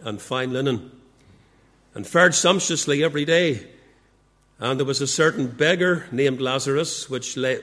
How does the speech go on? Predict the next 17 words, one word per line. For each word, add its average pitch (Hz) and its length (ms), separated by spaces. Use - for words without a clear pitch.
was 120 180
laid 147 560
at 131 240
his 117 260
gate 120 300
full 117 220
of 113 100
sores, 123 580
desiring 139 500
to 123 100
be 123 100
fed 147 380
with 123 80
the 120 80
crumbs 139 560
which 117 220
fell 156 500